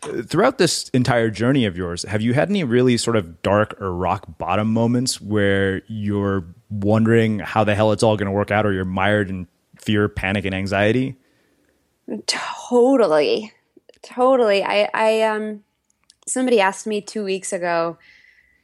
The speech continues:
Speaker 2: she said, uh, "What's the relationship between choosing must and, uh, desire?"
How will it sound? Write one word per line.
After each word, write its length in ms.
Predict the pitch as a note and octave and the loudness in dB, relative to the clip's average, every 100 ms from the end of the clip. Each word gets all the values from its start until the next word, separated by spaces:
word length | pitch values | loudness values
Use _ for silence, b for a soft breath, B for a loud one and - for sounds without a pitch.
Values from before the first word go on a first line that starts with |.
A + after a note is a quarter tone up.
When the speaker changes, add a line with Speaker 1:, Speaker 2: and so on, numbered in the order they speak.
| b | b
Speaker 2:
she 220 | - G#3+ | -10 -8
said, 540 | - G#3+ G#3 G3+ F#3+ - | -2 2 2 2 -2 -2
uh, 140 | G#3+ | 0
"What's 240 | G3+ C4+ - | 0 -2 0
the 80 | |
relationship 760 | E4+ G#3 G3 - G#3+ - G3 - | 0 2 -2 -2 -6 0 -2 -2
between 520 | F#3+ G#3 G3 F3+ F#3 | -6 -2 0 0 -4
choosing 520 | - A#3+ A#3+ A#3+ G#3+ | 0 0 2 2 2
must 380 | F#3 F#3+ F#3+ - - | 2 0 -2 -6 -4
and, 480 | F#3 F3+ F3+ F3 - - - - | -2 0 -2 -4 -10 -14 -6 0
uh, 320 | F3+ E3+ E3 | 2 2 0
desire?" 760 | D#3 F3+ E3 D3+ C3+ - G3 | -2 0 2 2 0 -4 -10